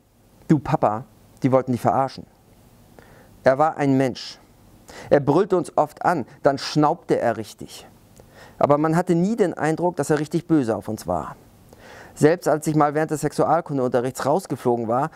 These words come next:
hatte ich nicht den Eindruck, dass er mir Böses wollte. Ein anderes Mal, wir waren im Harz, schnauzte er uns an, wir benähmen uns wie die Hauptschüler. Er kam eben aus einer anderen Lehrergeneration.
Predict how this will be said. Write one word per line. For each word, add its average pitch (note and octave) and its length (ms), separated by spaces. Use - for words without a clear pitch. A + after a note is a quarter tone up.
hatte D3 180
ich C#3 120
nicht E3 140
den D3 100
Eindruck, C#3+ 400
dass C3 120
er C#3 60
mir C#3 180
Böses D#3 380
wollte. D#2+ 320
Ein D#3 160
anderes F#3+ 380
Mal, D#3 340
wir B2+ 140
waren B2 180
im A#2+ 120
Harz, B2 420
schnauzte E3+ 560
er D#3 60
uns D3 140
an, D#3+ 200
wir D3+ 80
benähmen D3+ 360
uns D3+ 200
wie D#3 60
die E3 120
Hauptschüler. B2+ 640
Er G2 100
kam C3 300
eben A#2+ 180
aus A2+ 140
einer A#2+ 180
anderen A#2+ 320
Lehrergeneration. A2 920